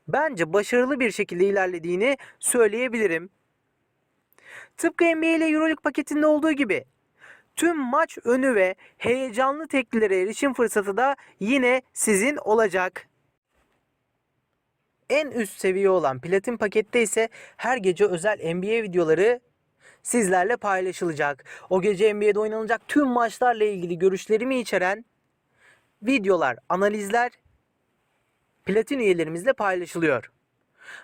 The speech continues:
Bunun yanı sıra tabii ki hem N B A kasası sistemine erişim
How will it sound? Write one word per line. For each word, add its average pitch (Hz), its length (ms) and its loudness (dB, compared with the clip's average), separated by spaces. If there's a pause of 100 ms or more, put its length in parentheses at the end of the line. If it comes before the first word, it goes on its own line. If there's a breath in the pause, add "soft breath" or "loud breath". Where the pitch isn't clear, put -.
Bunun 214 160 2
yanı 254 240 0
sıra 240 200 0
tabii 226 300 -2
ki 226 240 0 (360 soft breath)
hem 254 320 -2
N 202 240 -2
B 233 140 0
A 269 40 -6
kasası 190 500 -2
sistemine 156 580 -2
erişim 220 420 0